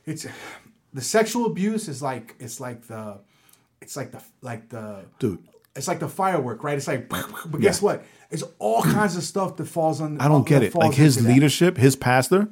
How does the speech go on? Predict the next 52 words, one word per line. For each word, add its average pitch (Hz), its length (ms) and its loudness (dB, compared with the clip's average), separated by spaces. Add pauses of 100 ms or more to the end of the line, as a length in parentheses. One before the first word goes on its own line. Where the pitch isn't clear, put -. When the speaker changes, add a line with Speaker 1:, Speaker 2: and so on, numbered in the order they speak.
(420)
Speaker 2:
who 135 100 6
is 123 80 6
still 147 220 6
defending 135 460 6
him, 202 340 4 (560)
should - 420 -2
have 135 380 4
reported 117 440 0
him, 85 160 -10
should 139 260 -4
have 117 100 -2
gotten 120 200 -4
him 107 100 -4
arrested. 98 460 -10 (500)
Speaker 1:
Right. 113 180 -10 (840)
Speaker 2:
Right? 110 280 -4
And 120 320 0
I 131 80 2
don't 139 140 4
understand. 120 760 0 (220)
Like, 107 260 -2
I 120 80 -4
don't 127 100 0
Speaker 1:
And, 113 80 2
Speaker 2:
know. 127 220 6
Speaker 1:
I - 20 2
mean, 127 180 -4
we 135 100 -4
Speaker 2:
Like, 123 140 0
Speaker 1:
don't, 120 100 -6
Speaker 2:
the 120 60 -2
Speaker 1:
and 107 60 -4
Speaker 2:
girl's 127 220 8
Speaker 1:
we'll 147 80 0
Speaker 2:
pa-, 139 80 6
Speaker 1:
never, 123 160 0
Speaker 2:
the - 100 2
Speaker 1:
and - 60 -2
Speaker 2:
girl's 117 200 2
Speaker 1:
we'll 117 60 -4
ne-, 117 40 -4
Speaker 2:
parents, 139 420 6
Speaker 1:
and 127 60 -4
we'll 131 100 -4
never 113 220 -6
know. 107 120 -10
Speaker 2:
right? 117 280 -2 (400)
Should - 280 0
have 131 80 2
gotten 127 200 0
him 117 140 0
arrested. 98 380 -8